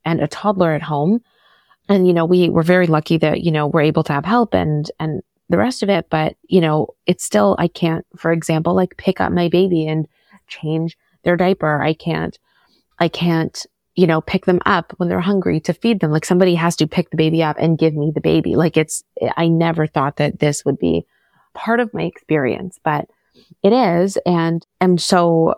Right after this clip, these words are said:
grateful that I do have the support around me that, that I can get help with these things while I'm recovering. So those are, that's what's running through my mind when they're telling me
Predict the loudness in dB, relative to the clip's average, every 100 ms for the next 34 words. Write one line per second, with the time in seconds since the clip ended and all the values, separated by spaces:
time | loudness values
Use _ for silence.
0 | -2 -2 2 2 2 0 0 0 0 0
1 | 2 0 0 -2 0 0 0 -4 -10 -4
2 | -4 -2 -2 2 2 0 0 -2 -2 -4
3 | -8 -2 0 0 0 0 -2 0 0 -2
4 | -2 -4 -4 -2 -2 -4 -4 -6 -2 -4
5 | -4 -4 -4 -4 -8 -10 -6 -2 0 0
6 | -4 -8 -4 -4 -6 -8 -12 _ _ _
7 | _ _ -10 -2 0 2 0 0 0 0
8 | 0 0 0 -2 0 0 0 2 0 2
9 | 2 2 0 -2 -4 -6 -2 0 2 2
10 | 0 0 0 2 4 4 2